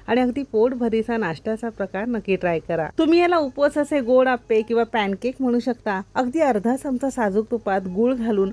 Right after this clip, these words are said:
अगदी पोटभरीचा आणि मस्त नाश्ता तयार होतो. तर प्रत्येकाला कळेल अशा साध्या, सोप्या भाषेत रेसिपी शेअर केलेली आहे. शिवाय भरपूर टिप्स सुद्धा तुम्हाला दिलेल्या आहे, म्हणून व्हिडिओ शेवटपर्यंत बघा. जर रेसिपी आवडली, तर एक लाईक नक्की करा.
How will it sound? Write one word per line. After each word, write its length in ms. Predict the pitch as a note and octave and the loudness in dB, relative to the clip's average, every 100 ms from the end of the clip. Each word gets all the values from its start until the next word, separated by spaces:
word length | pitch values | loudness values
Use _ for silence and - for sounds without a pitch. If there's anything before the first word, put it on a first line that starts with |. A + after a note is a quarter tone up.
| - | -2
अगदी 260 | A3+ B3+ | -2 -2
पोटभरीचा 760 | C#4+ A#3+ C4 C#4 B3 A#3 A3+ G3+ | -2 0 0 0 0 0 0 -2
आणि 320 | G3 - G3 | -4 -4 -4
मस्त 360 | G#3 G3+ - B3 | -2 -4 -4 -4
नाश्ता 320 | G#3+ F3+ - F#3 | -4 -4 -4 0
तयार 240 | F3+ E3 | 0 0
होतो. 200 | D#3 F3 | 0 2
तर 40 | D4 | 4
प्रत्येकाला 560 | D#4 C#4 E4 E4 E4+ E4 | 4 4 0 0 0 0
कळेल 360 | D4 C4+ B3 | 0 2 2
अशा 260 | A#3+ A#3 B3 | 0 -2 -4
साध्या, 440 | B3+ A#3 A3+ A3+ | -2 -2 0 -2
सोप्या 380 | A3 G#3 - A#3+ | 0 -2 0 -2
भाषेत 340 | A#3+ A3+ A3+ A3 | -2 -2 -2 2
रेसिपी 380 | G3+ G#3+ G#3 G#3+ | 0 0 -2 -2
शेअर 240 | G#3+ F3+ E3+ | 0 0 0
केलेली 300 | G#3+ G#3+ A3+ | 0 2 2
आहे. 240 | A3+ G3+ F3 - - | 0 -2 -6 -10 -4
शिवाय 180 | A3+ A3+ | 2 2
भरपूर 380 | G3+ G#3 G#3 G#3 | 2 0 0 -2
टिप्स 280 | A3+ B3+ - | -2 -6 -4
सुद्धा 260 | G#3+ F#3 A#3 | -4 -2 -2
तुम्हाला 320 | G#3+ G3 F#3 | -2 -2 0
दिलेल्या 400 | F3+ F3 F3 F3+ | 0 -2 0 -2
आहे, 160 | E3 E3 - - | -2 -6 -10 -8
म्हणून 220 | G#3+ A3+ A#3 | 0 2 4
व्हिडिओ 260 | G#3 G3+ A#3+ | 2 2 0
शेवटपर्यंत 680 | G#3 F#3 F3+ F#3+ F3+ F3+ | 0 0 -2 -4 -4 -2
बघा. 360 | F3+ E3+ E3 E3 - - E3+ | -2 -2 -4 -10 -14 -16 -2
जर 80 | F#3+ | 2
रेसिपी 420 | F#3 F3 F#3+ F#3+ | 2 0 -2 0
आवडली, 580 | F3 E3+ A#3 G3+ G3+ D4 - | 2 0 -2 -2 -4 -6 -10
तर 60 | G3 | -4
एक 200 | F3+ F3 - | -2 -2 -2
लाईक 200 | E3+ A3 | -4 -2
नक्की 300 | A3+ F3+ F3 | -6 -6 -8
करा. 280 | E3+ F3 E3 | -4 -2 -2